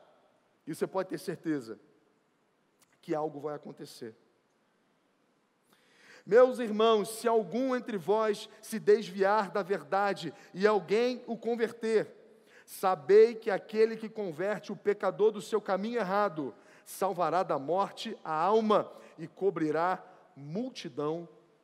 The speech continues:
de pecados. E mais uma vez ele enfatiza a busca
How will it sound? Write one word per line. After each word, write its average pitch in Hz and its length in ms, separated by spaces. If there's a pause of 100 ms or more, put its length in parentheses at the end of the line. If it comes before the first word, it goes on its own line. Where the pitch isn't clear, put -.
(120)
de - 120
pecados. - 800 (400)
E 143 80
mais 160 400
uma 160 160
vez 151 220
ele 160 100
enfatiza 147 640 (200)
a 127 100
busca 131 560